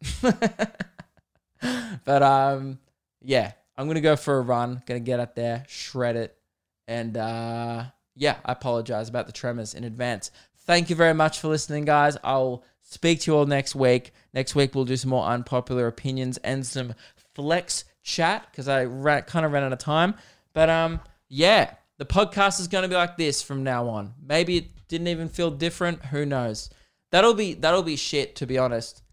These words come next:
If people are just like, "Yeah, look, mate, this podcast seemed about the same as the last hundred." And that sucks because I've put in a reasonable amount of effort to most of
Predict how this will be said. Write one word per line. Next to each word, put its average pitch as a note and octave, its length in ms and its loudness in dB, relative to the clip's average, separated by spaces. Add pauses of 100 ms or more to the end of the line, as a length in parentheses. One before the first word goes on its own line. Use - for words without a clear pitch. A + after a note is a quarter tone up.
(180)
If C3 140 -16
people C#3 200 -2
are C3 40 0
just B2 200 -10
like, B2+ 160 -2
"Yeah, C#3 160 2
look, C3+ 240 -2
mate, C#3 240 -4 (580)
this C#3+ 200 -8
podcast C#3+ 480 -2
seemed C3 240 -4
about B2+ 220 -2
the - 60 -14
same B2+ 520 -4 (720)
as A#2+ 200 -4
the A2+ 120 -4
last B2 400 0
hundred." A#2+ 580 -6 (560)
And C#3 180 -2
that E3 140 0
sucks C#3 400 -2
because C3+ 300 -4
I've C3+ 180 4 (320)
put F3 240 0
in D#3 320 0
a C#3+ 100 2
reasonable C#3+ 480 0
amount B2 220 0
of - 80 -18
effort C3 340 -2
to C3+ 100 -8
most B2 360 -4
of A#2 240 -10